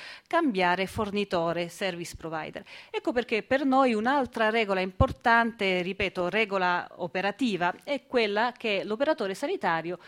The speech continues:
verifichi soprattutto, eh, che tipo di, ehm, canali utilizza l'internet service provider di cui intende avvalersi e, eh, oltretutto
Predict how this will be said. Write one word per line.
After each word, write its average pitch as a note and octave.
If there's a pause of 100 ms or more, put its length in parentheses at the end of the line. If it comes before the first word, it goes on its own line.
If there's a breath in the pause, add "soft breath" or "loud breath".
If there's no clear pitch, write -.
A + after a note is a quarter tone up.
(220 loud breath)
verifichi A#3
soprattutto, A3+
eh, F#3
che -
tipo A3+
di, G#3+ (320 loud breath)
ehm, F3 (100)
canali G3+
utilizza F#3+
l'internet F#3
service G3
provider F#3
di E3
cui F#3
intende F3+
avvalersi E3 (460 loud breath)
e, F4
eh, A3
oltretutto A#3+